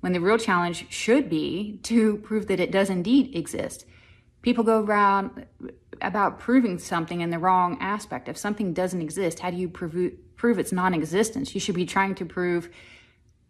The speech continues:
something does exist if you really in your being believe that it did. In the Bible, it's, I see this in how a story, story of dark and light, or the devil versus God, and think about, how do you spell devil?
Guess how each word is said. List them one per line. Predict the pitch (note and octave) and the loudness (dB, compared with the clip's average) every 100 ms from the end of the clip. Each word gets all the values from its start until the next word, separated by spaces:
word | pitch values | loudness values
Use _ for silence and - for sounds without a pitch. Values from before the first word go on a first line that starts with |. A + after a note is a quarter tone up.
| _ - | _ -8
something | - G#3 G3 F3 | 0 0 0 2
does | F#3 G#3+ | 2 2
exist | F#3 D#3+ E3 E3 | 0 -2 -2 -2
if | D#3+ | -6
you | F3+ F3+ | -4 -4
really | E3+ F3+ F3 | -2 -2 -2
in | |
your | E3 C#3+ | -4 -4
being | F#3 F#3 E3 | -4 -2 -4
believe | D#3+ F3 F3 D#3+ | -2 -2 -2 -2
that | D3 | -4
it | - | -2
did. | F3 A#3 C#3+ - - - _ _ _ - | 0 0 -2 -6 -18 -20 _ _ _ -6
In | F#3 | -4
the | F3 | 2
Bible, | G3 A#3+ A3 E3+ G3+ G#3 _ _ _ _ | 2 2 0 -4 -6 -10 _ _ _ _
it's, | F#3+ F#3 - _ _ _ _ _ _ _ _ | -10 -8 -12 _ _ _ _ _ _ _ _
I | - G3 | -8 -6
see | - - - C#4 | -8 -6 4 4
this | C4+ F3+ - | 4 0 -2
in | F#3 | -6
how | F3+ F#3 F#3+ | -2 0 0
a | F#3 | -2
story, | - G#3+ G#3+ G#3+ G#3 - | -4 -2 0 0 -2 -6
story | - - B3 A3 | -6 0 2 4
of | F#3 D#3+ | 2 0
dark | F3+ F#3+ | 0 0
and | F#3+ E3 | -2 -2
light, | F#3+ F#3+ D#3+ - | -2 -2 -4 -6
or | F3+ E3+ F3 F3 E3+ - - _ | -4 0 0 -2 -6 -20 -20 _
the | F3+ | -2
devil | E3+ F#3 G3 F3+ | 2 2 0 -4
versus | E3 F3 F3 | -6 -6 -8
God, | - F#3+ F#3+ | -6 -6 -4
and | E3 | -4
think | G#3+ G#3 | -4 -4
about, | F3 D3 | -4 -8
how | - F#3+ | -6 -4
do | |
you | G3+ | -4
spell | F#3+ F3+ E3+ | -4 -4 -4
devil? | D3 D#3+ F3+ - - | -2 -2 -2 -4 -12